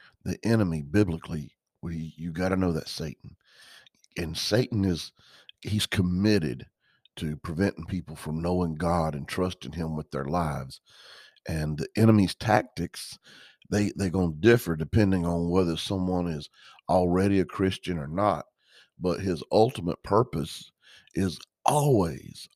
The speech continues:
always to keep people from experiencing the love of God. Um,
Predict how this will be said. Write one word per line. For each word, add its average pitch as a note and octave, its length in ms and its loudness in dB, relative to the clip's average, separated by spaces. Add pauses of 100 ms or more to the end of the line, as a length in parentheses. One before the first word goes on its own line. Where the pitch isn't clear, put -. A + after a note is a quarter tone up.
(140)
always G2 580 0
to D#2+ 140 -8
keep - 300 -10
people G2 260 -6
from E2 220 -4
experiencing F#2+ 800 -4
the D#2+ 60 -10
love D#2 300 -6
of C#2+ 200 -16
God. - 420 -4 (1000)
Um, D2 360 -8